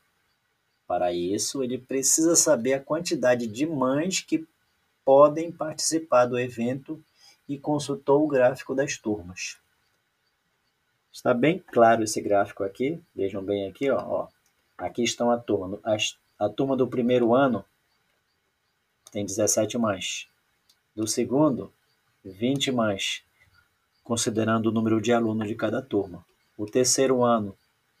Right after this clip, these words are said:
quinze mães. O quarto, vinte e duas mães.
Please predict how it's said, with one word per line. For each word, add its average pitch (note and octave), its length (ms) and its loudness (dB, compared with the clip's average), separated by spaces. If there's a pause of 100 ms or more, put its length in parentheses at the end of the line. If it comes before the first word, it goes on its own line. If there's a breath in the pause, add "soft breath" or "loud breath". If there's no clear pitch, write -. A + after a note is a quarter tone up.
(140)
quinze C#3 400 2
mães. C#3 600 -2 (420)
O A2 140 -8
quarto, A2+ 600 6 (560)
vinte A#2 440 -4
e C3+ 60 0
duas A#2+ 280 2
mães. C#3+ 500 -2